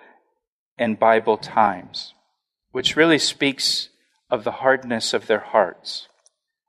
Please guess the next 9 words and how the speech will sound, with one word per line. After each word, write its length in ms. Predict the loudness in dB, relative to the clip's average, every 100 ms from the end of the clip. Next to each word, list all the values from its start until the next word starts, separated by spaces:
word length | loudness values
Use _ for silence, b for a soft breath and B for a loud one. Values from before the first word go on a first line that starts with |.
| _
that 140 | -4
they 160 | 2 4
were 160 | 4 4
not 340 | 6 4 2
willing 680 | -4 4 4 4 -4 -12 -16 _ _ _ _ _
to 120 | -10
observe 480 | -8 -2 2 4 2
the 120 | -6
year 460 | -2 4 4 4